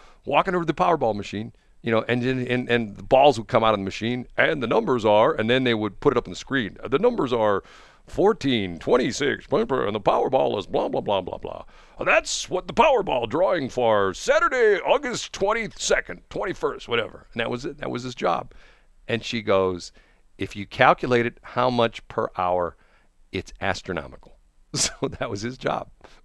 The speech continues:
<laughs> Anyway, they're doing three days a week. I think it starts tonight, where they're doing a Powerball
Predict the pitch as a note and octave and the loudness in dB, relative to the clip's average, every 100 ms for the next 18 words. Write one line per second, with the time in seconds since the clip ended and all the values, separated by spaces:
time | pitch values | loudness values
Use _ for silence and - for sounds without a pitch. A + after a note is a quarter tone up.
0 | - - A2 - - - - - C3 - | -10 -6 -10 -10 -20 -20 -16 -4 -2 0
1 | F#2+ D2 D2 - - - - A2 B2 B2+ | -2 -4 -12 -20 -20 -10 -4 -2 2 2
2 | A2+ - C3 C3 B2 A2+ F#2 D#2 - - | 2 -2 0 4 4 2 -4 -6 -12 -6
3 | - G2+ D3+ - - - B2 - - B2 | 0 0 0 -4 -4 0 0 -2 -4 0
4 | A2 F3 - - _ _ - G2+ G2 F#2 | 0 -2 -8 -18 _ _ -10 -4 -2 -2
5 | G2 F#2+ - G2+ G2 F2+ F2 F2+ | -4 -4 -2 0 2 0 -2 -4